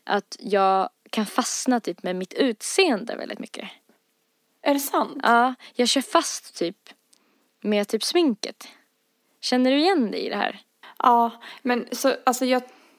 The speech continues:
Speaker 2: eller jag vet inte om jag fastnar i mitt utseende, men jag fastnar när det gäller allt, typ.
Speaker 1: Mm.
Speaker 2: Om jag inte har en, en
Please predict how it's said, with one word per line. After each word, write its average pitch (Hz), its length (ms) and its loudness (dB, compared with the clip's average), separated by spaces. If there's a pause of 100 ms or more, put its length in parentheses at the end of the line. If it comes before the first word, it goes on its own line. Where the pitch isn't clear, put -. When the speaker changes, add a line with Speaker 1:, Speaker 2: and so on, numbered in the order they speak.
(320)
Speaker 2:
eller 262 200 0 (240)
jag 277 120 0
vet 294 120 0
inte 285 160 0
om 277 60 0
jag 269 140 -2
fastnar 277 340 -2
i 262 60 -2
mitt 247 220 -6
utseende, 254 600 -2
men 233 180 -2
jag 233 120 -2
fastnar 269 600 -4
när 226 180 -2
det 220 80 -4
gäller 226 300 -2
allt, - 540 -2
typ. 262 120 -4
Speaker 1:
Mm. 240 280 0 (200)
Speaker 2:
Om 233 180 0
jag 226 80 0
inte 226 200 -2
har 226 220 0
en, 220 280 -4 (540)
en 226 280 0